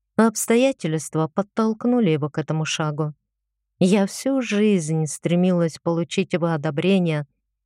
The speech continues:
доказать, что достойна его. Переживала из-за того, что не родилась сыном.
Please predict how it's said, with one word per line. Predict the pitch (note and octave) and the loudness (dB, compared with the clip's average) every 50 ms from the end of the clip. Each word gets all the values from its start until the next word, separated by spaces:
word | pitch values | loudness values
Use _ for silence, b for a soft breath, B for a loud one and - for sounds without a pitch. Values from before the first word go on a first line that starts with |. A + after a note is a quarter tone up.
| _ _ - | _ _ 2
доказать, | F#3+ G3 G3 G3 G3+ G3 G3 F3 F3 G3+ G#3 G#3 | 4 4 4 4 2 2 2 2 2 0 0 -2
что | - - - G3+ | -4 -4 -2 0
достойна | F3+ F#3+ G3 G3 - - G#3+ A3 A3 G#3+ G#3 G3 F#3+ | 2 2 0 0 -2 0 2 2 4 4 4 4 2
его. | F#3 D#3+ E3+ D#3+ D3+ C#3+ - _ _ _ _ _ _ _ _ _ _ _ _ | 2 0 0 -2 -2 -4 -8 _ _ _ _ _ _ _ _ _ _ _ _
Переживала | - C4 A#3+ B3+ A#3 A3+ A#3 G3+ F#3 F3+ F3+ F3+ F3 F3 F3 | 2 2 4 4 2 2 0 0 2 2 2 2 2 2 2
из-за | E3+ E3 D#3 D#3 F#3 F3 | 0 0 0 0 -2 0
того, | - F3+ D#3+ E3+ F3 | 0 0 0 0 -2
что | - - - F3+ F3 | -4 -2 -2 0 2
не | E3+ E3+ | 2 2
родилась | E3 E3+ E3 C#3+ E3 D#3+ D#3+ E3 D#3+ D#3+ D3 | 2 2 0 0 0 0 0 0 0 -2 -4
сыном. | - - - - E3 F3 F#3 F3+ E3+ E3 | -6 -6 -2 0 2 2 2 2 0 -2